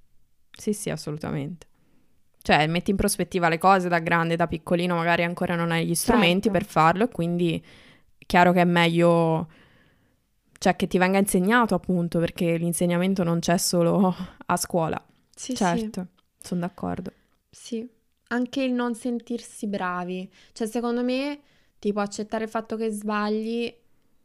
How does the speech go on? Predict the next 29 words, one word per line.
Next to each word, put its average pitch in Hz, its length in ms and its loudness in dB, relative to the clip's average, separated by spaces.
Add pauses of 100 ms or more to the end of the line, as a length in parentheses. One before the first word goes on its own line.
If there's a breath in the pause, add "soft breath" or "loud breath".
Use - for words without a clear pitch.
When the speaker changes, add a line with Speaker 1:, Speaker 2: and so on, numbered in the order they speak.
(580)
Speaker 2:
è 196 140 -2
la 196 140 0
chiave 214 380 0
per 196 120 -2
imparare 185 460 -4
nuove 180 240 -4
cose, 202 460 -4
no? 190 400 -4 (240)
Speaker 1:
Certo. 202 600 -6 (240 soft breath)
Speaker 2:
Cioè, 202 160 2
io 196 100 2
mi 220 100 2
rendevo 202 340 0
conto 214 320 -2
che 185 360 -2
una 185 180 -2
bambina 190 360 -2
in 196 100 -4
particolare, 196 1000 -2 (840 soft breath)
quando 196 260 0
c'era 208 240 0
da 202 100 0
fare 202 300 -2
qualcosa 202 640 -2
che 208 120 -2
non 202 160 -2
aveva 196 200 0
mai 208 180 0
fatto, 208 840 -2